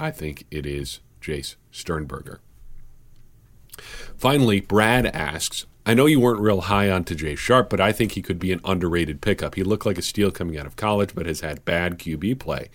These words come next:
Might he blossom with Rodgers? Any other wide receivers who looked good from past drafts who have fallen out of favor for some reason?"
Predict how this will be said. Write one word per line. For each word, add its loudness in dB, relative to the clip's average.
Might 4
he 2
blossom 2
with 0
Rodgers? 2
Any 0
other 2
wide 2
receivers 0
who -2
looked -4
good 0
from -10
past -2
drafts -4
who -2
have -4
fallen -4
out -4
of -8
favor 0
for -8
some -6
reason?" -14